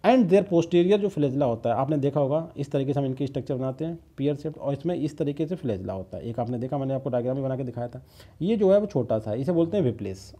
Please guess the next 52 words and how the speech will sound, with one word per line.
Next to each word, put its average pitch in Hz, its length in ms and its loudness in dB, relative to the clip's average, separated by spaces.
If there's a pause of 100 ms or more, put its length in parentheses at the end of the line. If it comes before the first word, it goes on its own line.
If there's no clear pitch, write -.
और 151 80 0
इसे 170 180 0
बोलते 185 280 0
हैं 214 160 -2
टिंसल। 117 280 -4
इस 135 80 -8
पर 170 120 0
इस 165 120 -2
तरीके 143 240 -2
से 190 80 -4
वो 131 140 -2
भी 101 120 -4
होते 101 280 -8
हैं, 190 100 -12 (160)
सीलिया 117 280 -2
जो 127 80 -4
होते 131 180 -8
हैं 165 60 -12
छोटे 165 120 -8
छोटे, 220 180 -10 (200)
विप्लेस 98 320 -8
होते - 180 -14
हैं। - 60 -16
ठीक 175 120 -6
है 101 60 -4
गाइस, 113 180 0 (520)
अब 220 100 4
इसका 214 220 0
जो 226 180 2
ये 202 240 -2 (1160)
posterior 196 440 2
flagella, 139 360 2
मतलब 147 200 -2
ये 165 100 2
वाला, 101 260 0 (1400)
इसमें 247 260 4
ये 240 120 4
देखा 180 220 4
गया 185 140 4
कभी 190 300 2
एक 196 140 -4
autofluorescence, 160 680 0
एक 175 120 -4
लाइट 165 300 4 (220)
दिखाई 143 240 0
देती 113 260 -2
है 107 40 -4
जिसे 113 140 -4
हम 151 60 2
बोलते 139 240 -2
हैं 135 220 -4
autofluorescence। 117 920 -6